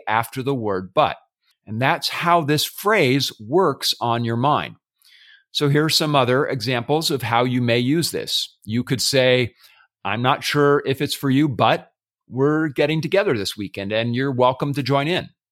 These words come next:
"I'm not sure if it's for you, but we have a group retreat in August and a lot of cool people are going." I'm not sure if it's for you, but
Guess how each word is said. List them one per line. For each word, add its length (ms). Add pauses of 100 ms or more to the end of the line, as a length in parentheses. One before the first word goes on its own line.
(340)
"I'm 280
not 220
sure 200
if 100
it's 140
for 140
you, 240
but 440
we 200
have 320
a 240 (200)
group 280
retreat 480
in 100
August 460
and 80
a 20
lot 160
of 100
cool 220
people 500 (220)
are 240
going." 460 (1080)
I'm 220
not 200
sure 220
if 140
it's 120
for 140
you, 480
but 320